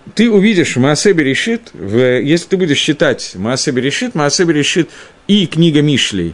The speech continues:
Мальбим в Мишлей, и Маораль называют Маасе Берешит, называют Паршат Берешит, которая рассказывает о творении мира. Если ты будешь смотреть в этот отрывок,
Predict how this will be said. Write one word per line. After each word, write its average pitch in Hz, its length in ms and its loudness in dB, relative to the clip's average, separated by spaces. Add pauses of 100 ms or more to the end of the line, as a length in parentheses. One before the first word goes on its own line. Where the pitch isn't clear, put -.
(160)
Мальбим 110 460 0
в 107 60 -4
Мишлей, 90 420 -4 (420)
и 160 240 2
Маораль 135 460 2
называют 147 440 0
Маасе 139 400 0
Берешит, 131 440 -2
называют 165 440 -2 (420)
Паршат 147 420 0
Берешит, 131 480 0
которая 135 320 0
рассказывает 135 520 -2
о 127 60 -10
творении 131 400 0
мира. 98 300 -4 (400)
Если 185 240 2
ты 214 100 -6
будешь 208 240 0
смотреть 170 460 0
в 160 40 -4
этот 135 280 0
отрывок, 214 440 0